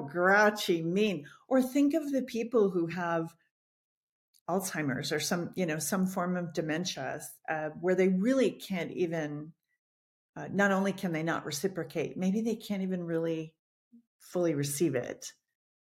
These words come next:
But when we can try to cheer that person up, do an act of service for that person, wow, it's amazing.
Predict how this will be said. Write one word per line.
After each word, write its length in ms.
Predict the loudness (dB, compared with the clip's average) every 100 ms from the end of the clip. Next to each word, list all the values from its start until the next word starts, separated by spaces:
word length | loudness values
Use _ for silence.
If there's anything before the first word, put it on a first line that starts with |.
| _ _ _ _ _ _ _ _ _ 0
But 180 | 2
when 300 | 2 2 4
we 220 | 4 2 0
can 600 | -2 0 0 -2 -4 -8 _ _ _ _ _ _
try 220 | -4 0
to 120 | 0 0
cheer 320 | -2 -2 0
that 280 | 0 -2 -4
person 440 | -6 -6 -6 -6
up, 140 | -8 -14 _ _ _ _ _ _
do 160 | 2 4
an 220 | 2 -4 -6
act 340 | -4 -4 -6
of 100 | -6
service 720 | -4 0 2 2 -2 -6 -10 -18 _ _ _ _
for 160 | -8 -4
that 300 | -2 -2 -4
person, 560 | -8 -6 -8 -8 -10 -4
wow, 560 | 0 2 0 -2 -10 _ _ _ _ _ _ _
it's 220 | -8 -4 0
amazing. 720 | 2 2 2 0 -2 -8